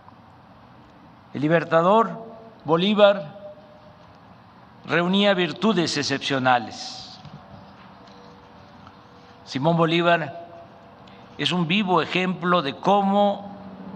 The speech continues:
una buena formación humanista puede sobreponerse a la indiferencia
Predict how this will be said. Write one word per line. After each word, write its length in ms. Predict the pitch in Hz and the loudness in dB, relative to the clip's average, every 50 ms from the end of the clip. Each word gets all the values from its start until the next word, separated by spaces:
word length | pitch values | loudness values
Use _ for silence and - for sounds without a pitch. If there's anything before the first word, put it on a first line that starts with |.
| - - - - - - - - - - - - - | -16 -16 -16 -16 -16 -16 -16 -16 -16 -16 -14 -6 -2
una 220 | 170 190 196 190 | 0 4 4 4
buena 280 | 180 180 202 208 202 185 | 4 4 2 2 2 0
formación 880 | - - 170 160 143 139 139 135 - - 175 180 185 190 185 185 185 180 - - - 170 | 0 0 -2 -2 0 0 0 0 0 2 2 2 2 2 0 0 -4 -6 -8 -12 -6 -4
humanista 800 | 160 156 151 147 147 170 190 190 - - - - 139 139 135 127 - - - - - - - - - - - - - - - - - - - - - - - - - - - - - - | -2 0 2 2 2 4 2 2 2 0 0 2 2 2 2 0 -6 -18 -20 -20 -20 -20 -20 -20 -18 -18 -18 -18 -18 -18 -16 -16 -16 -16 -16 -16 -16 -16 -16 -16 -16 -14 -14 -12 -4 0
puede 460 | 165 190 208 208 202 208 208 208 185 | 2 4 4 4 4 4 2 2 0
sobreponerse 1120 | - - 180 156 165 165 160 - 160 165 170 190 208 202 185 - - 202 196 196 190 190 - - - - - - - - - - - - - - - | 0 -2 0 0 0 -2 0 0 0 2 2 2 2 2 0 0 0 0 0 0 -2 -4 -10 -14 -16 -16 -18 -18 -18 -18 -18 -18 -18 -18 -10 -2 0
a 100 | 135 147 | 2 4
la 320 | 151 147 147 143 143 143 | 4 4 4 4 2 0
indiferencia 1200 | 147 151 156 151 156 151 143 - 160 165 190 202 196 190 170 - - 165 165 160 156 156 156 | -2 -4 -6 -4 -6 -4 -2 -2 0 0 2 2 0 0 -2 -2 0 0 2 2 2 0 -2